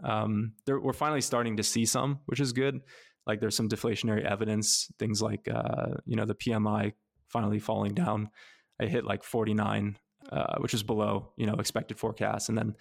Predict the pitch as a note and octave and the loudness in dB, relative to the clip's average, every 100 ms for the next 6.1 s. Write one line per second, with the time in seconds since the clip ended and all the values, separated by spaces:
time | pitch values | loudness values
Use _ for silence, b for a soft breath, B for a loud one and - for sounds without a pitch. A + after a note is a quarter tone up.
0 | B B - B2 A#2 A2 A#2 A2+ A2 G#2+ | B B 0 0 2 0 0 0 0 0
1 | A2 G#2+ G#2+ - G#2+ G#2 G2 A2 G#2+ G#2+ | 2 2 2 2 2 2 0 0 2 2
2 | G2+ - - b b _ C3+ A#2 B2 G#2+ | -2 -4 -14 b b _ 0 0 0 2
3 | A#2 - A2 B2 A#2+ A2 A2+ A#2 A#2+ A2+ | 0 0 0 0 0 0 0 2 0 0
4 | A#2 G#2+ - B B C#3+ D3 B2+ B2+ B2 | 0 0 -4 B B -2 0 0 0 0
5 | C#3 C3 A#2 A#2 A2+ A2+ - G#2+ - A2+ | 2 2 2 2 2 -2 0 -2 0 0
6 | C3 | 0